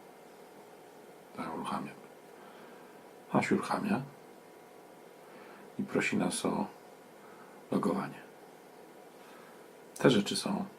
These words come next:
zupełnie zwyczajne. Jeżeli nie chcemy się zalogować, aplikacja pokaże nam trochę darmowych książek i,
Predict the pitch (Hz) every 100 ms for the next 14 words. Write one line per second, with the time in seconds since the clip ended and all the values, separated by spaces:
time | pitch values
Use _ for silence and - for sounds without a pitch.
0 | - - 98 101 - 185 101 - - -
1 | - - - - - - - - - -
2 | - - - - - - - - - -
3 | - - 101 104 - 147 127 98 95 -
4 | 95 98 110 - - - - - 98 -
5 | - 90 - - - - - - - -
6 | - - - 101 - 107 95 - - -
7 | - - - - - - 139 - - -
8 | - - - - - 92 87 -